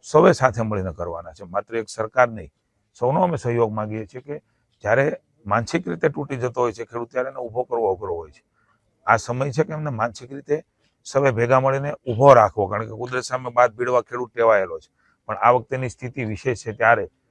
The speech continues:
સરકાર અને સમાજના સૌ લોકો સાથે મળીને એમને ઊભા કરવાના પ્રયાસ કરીએ તો એમની તાકાત ને શક્તિ છે, એનું ખમીર છે, એને સહયોગ કરી છે તો ફરી વખત બેઠો થઈ અને ફરી એ જગતનો તાત એ ધન આ-, ધાન આપતો થઈ જવાનો છે.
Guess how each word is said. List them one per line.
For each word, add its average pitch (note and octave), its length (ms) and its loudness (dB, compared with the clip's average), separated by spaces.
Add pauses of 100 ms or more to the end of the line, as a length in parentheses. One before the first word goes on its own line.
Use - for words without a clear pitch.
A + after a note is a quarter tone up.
(180)
સરકાર C#3 420 2
અને D3 180 -4
સમાજના B2+ 500 0
સૌ F#3+ 340 4
લોકો G#2 300 0
સાથે G#2+ 320 -2
મળીને G#2+ 400 -4 (440)
એમને B2 180 -6
ઊભા A2 280 2
કરવાના A#2+ 360 2
પ્રયાસ A#2 380 2
કરીએ B2+ 240 -4
તો C#3 240 -8 (240)
એમની B2+ 220 -6
તાકાત B2+ 400 0
ને C3+ 100 -6
શક્તિ B2 400 -8
છે, A#2+ 120 -6
એનું A#2 160 -6
ખમીર A#2+ 320 -6
છે, F#2+ 200 -6 (680)
એને G#2+ 140 -2
સહયોગ C3+ 360 0
કરી D3 140 -2
છે C#3 120 0
તો C#3 100 -4
ફરી B2+ 180 -6
વખત B2 200 -2
બેઠો A#2 320 0
થઈ A#2+ 240 0 (400)
અને A2 100 -6
ફરી C3 400 0
એ B2 100 -2
જગતનો A2+ 440 0
તાત B2 300 6 (500)
એ A#2+ 240 4
ધન A2+ 420 -4
આ-, A#2+ 180 4
ધાન A2+ 340 -2
આપતો A2+ 380 -4
થઈ A2 200 -4
જવાનો F2 360 -2
છે. - 120 -20